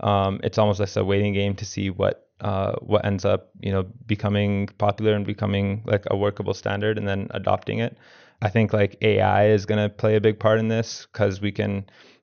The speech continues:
you know, you can tr-, you can imagine you could train an A I model to take, like, a garment and an avatar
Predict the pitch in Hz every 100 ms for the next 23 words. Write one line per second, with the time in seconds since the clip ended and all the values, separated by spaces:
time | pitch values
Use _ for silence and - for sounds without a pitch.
0 | - 104 104 101 101 - - - - -
1 | 107 101 101 104 98 101 - 104 104 104
2 | 101 101 98 98 98 98 - 101 - 101
3 | 95 104 98 - 98 101 98 101 92 -
4 | 101 101 101 98 101 98 98